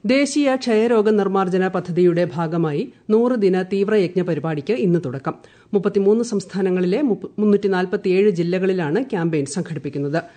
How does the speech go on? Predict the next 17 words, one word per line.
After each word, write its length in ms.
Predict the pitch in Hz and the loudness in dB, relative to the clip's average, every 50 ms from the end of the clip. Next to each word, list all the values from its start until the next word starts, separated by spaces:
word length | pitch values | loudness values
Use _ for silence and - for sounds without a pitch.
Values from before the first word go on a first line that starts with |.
| - - - - _ - | -20 -20 -20 -20 _ -8
സംസ്ഥാനത്ത് 600 | - 269 262 247 254 - 294 269 247 247 269 311 - | -2 0 0 0 0 0 0 0 0 0 -2 -2 0
ആരോഗ്യവകുപ്പിന്റെ 840 | 226 214 208 214 202 196 208 202 190 180 180 185 190 180 208 262 - - | 0 0 0 0 2 2 0 0 0 -2 -2 -2 0 0 0 -2 -2 -2
നൂറ് 260 | 208 202 202 202 196 196 | 2 4 4 4 4 2
ദിന 280 | 185 185 185 180 180 | 0 0 0 0 0
തീവ്രയജ്ഞ 640 | 180 185 208 202 202 202 202 196 180 165 175 190 185 | -2 -2 -2 -2 0 0 0 0 0 0 0 0 0
പരിപാടി 440 | 180 170 156 147 170 165 170 254 | 0 0 -2 -2 -2 -2 0 0
മന്ത്രി 280 | 285 226 185 170 165 170 | 2 2 0 0 0 0
വീണ 280 | 160 175 170 175 170 165 | 0 2 2 2 2 0
ജോർജ് 360 | 143 160 156 147 143 - 135 - - - | 0 -2 -2 -2 -4 -6 -10 -10 -6 -4
പത്തനംതിട്ടയിൽ 600 | 196 185 190 185 185 170 156 - 151 135 139 143 | -4 -2 0 0 0 0 0 -2 -2 -2 -2 -4
ഉദ്ഘാടനം 480 | 170 165 - 147 165 156 139 135 131 131 | -6 -8 -8 -6 -6 -4 -4 -4 -4 -4
ചെയ്തു. 280 | - 147 143 143 165 - - - - - - - - _ - | -4 -4 -4 -2 -2 -4 -6 -8 -20 -20 -20 -20 -20 _ -6
ക്ഷയരോഗമുക്ത 840 | - 220 208 202 202 208 208 190 180 175 185 185 180 170 180 - 190 | 0 2 4 4 6 4 4 2 2 0 0 0 0 0 -2 -2 -4
കേരളത്തിനായി 720 | 180 180 175 170 165 170 180 180 185 175 151 151 226 285 - - | -4 -2 -2 -2 0 -2 0 0 0 0 2 0 -2 -2 -2 -2
ഒരു 160 | 180 165 170 | -2 0 0
ജനകീയ 480 | 151 156 180 180 185 170 196 202 202 | 0 0 2 2 2 2 2 2 2
മുന്നേറ്റം 520 | 196 180 160 160 165 165 165 170 247 320 | 2 2 0 0 0 0 -2 -2 -4 -6